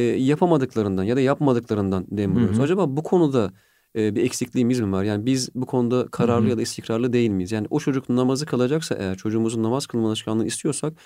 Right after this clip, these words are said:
Speaker 2: Hı hı.
Speaker 1: en başta biz bu konuda biz mi kararlı olmalıyız? Ya da
Speaker 2: Evet.
Speaker 1: diğer dini davranışlarda ya da, e, diğer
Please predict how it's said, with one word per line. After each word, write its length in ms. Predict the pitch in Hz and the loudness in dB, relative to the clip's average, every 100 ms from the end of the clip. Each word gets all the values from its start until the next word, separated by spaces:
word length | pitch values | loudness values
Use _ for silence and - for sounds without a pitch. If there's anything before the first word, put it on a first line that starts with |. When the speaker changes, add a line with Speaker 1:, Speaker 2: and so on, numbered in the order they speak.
| - | -8
Speaker 2:
Hı 60 | |
hı. 40 | - 95 107 | -6 -4 -2
Speaker 1:
en 120 | 156 143 | 0 0
başta 360 | 127 151 131 | 0 -2 -2
biz 280 | 143 139 123 | -2 -2 -2
bu 60 | 131 | -2
konuda 420 | 131 123 139 131 | 0 2 0 -2
biz 180 | 139 113 | -2 0
mi 100 | 95 | -2
kararlı 360 | 107 98 92 | -2 -4 -2
olmalıyız? 480 | 92 92 98 160 - _ _ - | -4 -4 -4 -6 -10 _ _ -10
Ya 220 | 175 135 139 | -2 0 2
da 60 | |
Speaker 2:
Evet. 100 | 143 | 2
Speaker 1:
diğer 260 | 139 120 - 127 | 2 0 -2 -2
dini 240 | 123 117 | 0 0
davranışlarda 600 | 127 113 101 95 - - 113 | 0 -2 -2 -6 -8 -6 -4
ya 100 | 117 | -4
da, 180 | 120 - - | -6 -8 -10
e, 60 | 101 50 - | -8 -6 -4
diğer 160 | 117 | -4